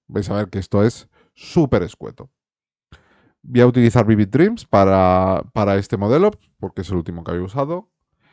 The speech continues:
Y ya lo siento, me pasa mucho las clases que hemos grabado sobre inteligencia artificial, pero como dependemos de que una máquina externa nos lo calcule y nos lo devuelva, pues continuamente vamos a ir pausando.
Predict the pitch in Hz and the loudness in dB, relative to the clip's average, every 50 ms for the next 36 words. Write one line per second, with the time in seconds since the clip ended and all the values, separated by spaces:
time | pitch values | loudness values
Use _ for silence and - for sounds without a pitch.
0 | _ _ - 135 117 - - 139 135 131 151 165 165 - 175 175 175 170 175 170 | _ _ -20 -20 -14 -4 -2 2 4 6 8 8 8 8 6 4 4 6 6 4
1 | 165 160 - - - 90 101 107 104 95 95 117 - 127 123 131 123 - 123 117 | 4 4 0 -6 -12 -8 -4 -4 -4 -4 -4 -4 -4 -4 -6 -4 -2 0 2 2
2 | 110 107 - - 127 117 113 120 113 - - 117 107 104 104 107 104 107 101 107 | 2 0 -2 -4 -4 -4 -4 -6 -10 -8 -6 -6 -6 -4 -6 -6 -6 -2 -2 0
3 | 117 123 120 104 117 98 95 90 101 98 92 98 104 98 110 101 110 110 104 107 | 0 -2 -2 -4 -6 -6 -4 -4 -4 -4 -4 -4 -6 -6 -6 -6 -6 -8 -8 -4
4 | - 131 127 131 127 - 110 98 98 - 101 98 98 95 - _ - 90 104 101 | -2 0 0 0 0 0 0 0 0 -2 -4 -4 -6 -6 -8 _ -8 -6 -6 -4
5 | 104 101 104 113 120 123 127 123 110 107 117 113 104 113 107 98 101 101 104 110 | -4 -4 -4 -4 -4 -2 -2 -4 -4 -2 -2 -2 -2 -2 -2 0 0 0 0 -2
6 | 104 - 110 101 95 92 - - - 117 104 107 101 98 95 95 95 92 - 95 | -4 -4 -4 -4 -4 -4 -4 -2 -2 -2 -2 -2 -4 -2 -2 -2 -2 -2 -2 -4
7 | 95 - _ 131 131 120 101 - - _ _ _ _ _ _ - 104 98 98 101 | -6 -6 _ -6 -6 -6 -6 -8 -12 _ _ _ _ _ _ -16 -14 -12 -10 -10
8 | 101 101 104 104 107 110 113 113 117 120 123 131 - _ _ _ _ _ - 98 | -8 -8 -6 -6 -4 -2 -2 -2 0 0 -2 -2 -4 _ _ _ _ _ -12 -12
9 | 90 - - - 98 90 85 104 98 98 98 104 101 98 113 104 98 98 95 - | -12 -12 -12 -12 -10 -8 -6 -6 -4 -4 -4 -4 -2 0 -2 0 0 -2 -6 -6
10 | - 95 87 87 85 82 - - 87 85 80 - 98 - - - - - | -4 -4 -2 -2 -4 -4 -2 0 0 0 -2 -4 -12 -18 -20 -20 -20 -20